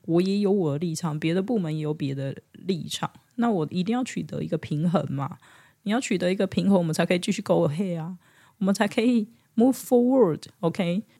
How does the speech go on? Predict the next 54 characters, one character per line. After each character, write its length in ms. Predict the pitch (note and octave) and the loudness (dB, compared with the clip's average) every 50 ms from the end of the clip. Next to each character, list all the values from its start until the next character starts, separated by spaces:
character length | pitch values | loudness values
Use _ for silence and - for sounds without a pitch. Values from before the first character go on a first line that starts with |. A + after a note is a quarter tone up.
| _ | _
这 100 | - - | -2 0
个 260 | C4+ - A3 - C4 | 2 4 6 6 4
口 260 | - - - - D3 D3+ | 4 2 2 2 4 6
头 120 | E3 D3 | 6 4
禅 200 | - F#3+ D3+ D3+ | 4 2 0 0
我 100 | D3+ D3 | 0 0
觉 80 | C#3+ D#3 | 0 0
得 80 | D3+ | 0
还 100 | D#3+ E3 | 0 -2
蛮 180 | D3+ D3 D3 D#3 | -2 -2 -4 -4
常 180 | - - D3 D3 | -6 -8 -8 -8
用 220 | D3 D#3 D3 C#3+ | -6 -6 -8 -8
到 200 | C#3+ - - - - | -8 -10 -12 -12 -14
的。 140 | - - - _ _ _ _ _ _ _ _ _ _ _ _ _ _ _ _ | -16 -18 -20 _ _ _ _ _ _ _ _ _ _ _ _ _ _ _ _
下 300 | - - - D4+ D4 B3+ | -12 -6 -2 0 0 0
一 80 | G#3+ | 0
个 320 | G3 - G3+ F#3+ F3+ F#3 E3+ | 2 4 4 4 4 2 0
口 220 | - - F#3 E3+ | 2 2 2 2
头 180 | D#3+ - - E3+ | 2 2 0 0
禅 260 | F3 G3+ F#3 F#3 G3+ | 2 2 0 2 2
类 160 | A#3 A#3+ G3+ | 2 2 2
别 160 | F3 F#3+ F3 | 2 0 -2
叫 140 | E3 F#3 F3+ | 0 0 0
做 140 | F3 F#3+ F#3+ | 2 2 2
拿 220 | F#3 F3 E3+ E3 F3+ | 2 2 2 2 0
鸡 260 | F3+ - G3+ G3 G3 | 0 0 0 2 2
毛 220 | A3+ A3 F#3 E3 | 2 2 2 0
当 260 | D#3+ F3 F#3 F3 F3+ F#3+ | 0 0 -2 0 0 0
令 180 | G3+ F3+ D3 | 0 0 0
牌。 300 | C#3 - - - - D3+ - _ _ _ _ _ _ | -2 -4 -6 -10 -12 -12 -14 _ _ _ _ _ _
我 120 | - - F#3+ | 0 4 4
跟 80 | G#3 | 6
你 40 | A#3+ | 6
讲 140 | B3 G#3+ F3 | 4 2 0
，P 240 | - - G3 G3+ A#3 | 2 2 2 2 4
M 160 | A#3 G3+ E3+ - | 4 2 2 0
一 140 | - F3 E3+ | 0 -2 -2
定 280 | E3+ - G#3+ G3 E3+ D#3+ | 0 2 2 2 2 0
常 300 | - - - E3+ E3 F3 | -2 -4 -2 0 0 0
常 240 | - - E3 D#3+ | 0 0 -2 -2
拿 200 | D3+ D3 C#3+ D3 | -2 0 0 -2
这 220 | E3 D#3 - D#3+ E3 | -2 -2 0 -2 -2
个 380 | E3 - E3 D3 C#3 D3+ D#3+ - _ _ _ _ _ _ _ _ _ | -2 -2 -4 -4 -4 -6 -8 -12 _ _ _ _ _ _ _ _ _
口 220 | - - E3+ D#3 | -10 -6 -4 -4
头 200 | D3+ D3 D#3 D3+ | -2 -2 0 -2
禅 300 | D#3+ - - E3 D3+ D#3 | 0 0 0 0 0 2
跟 320 | D3+ - D#3+ F3 F#3 G3 - _ - | 2 2 2 2 2 0 -2 _ -4
任 320 | A3+ A3 C#4 C4+ A#3 F3+ | 0 2 4 4 4 4
何 260 | D3 D#3 E3+ D3+ D3+ | 4 4 4 4 2
部 240 | D3+ D#3+ - G3 E3 | 0 2 2 2 2
门 260 | D3 C#3 B2+ C3 C#3 C#3+ | 2 0 -2 -2 -4 -6
讲。 200 | - - - - _ _ _ _ _ _ _ _ _ _ _ _ _ _ _ _ _ _ - | -8 -10 -14 -16 _ _ _ _ _ _ _ _ _ _ _ _ _ _ _ _ _ _ -4
例 200 | F3 F#3 G3 G3+ | 0 0 2 2
如 280 | E3 D#3 D3+ D3 D#3 | 2 2 0 0 -2